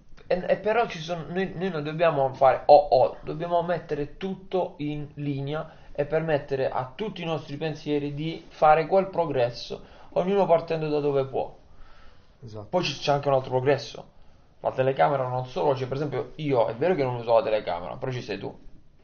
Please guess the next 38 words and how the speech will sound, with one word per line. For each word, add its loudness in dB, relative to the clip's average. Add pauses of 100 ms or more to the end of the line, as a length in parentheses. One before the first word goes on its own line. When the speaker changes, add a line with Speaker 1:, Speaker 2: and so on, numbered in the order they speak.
(600)
Speaker 1:
che -4
ogni -4
tanto -2 (1120)
mi -10
imbuco -6 (600)
<laughs> -18
e, -4
e -6
so 4
che -2
comunque -2
tu -2
sei -2
la 2
merda 0
che -8
usa -8
la -8
telecamera, -4
io -8
sono -10
quello -12
che -12
non -12
la -10
usa -12
più, -18 (800)
per -6
dirti, -16
capito? -16 (500)
Però, 2 (420)
anche 0
se -10
tu -10
non -4
ci -8
fossi, -6
io -12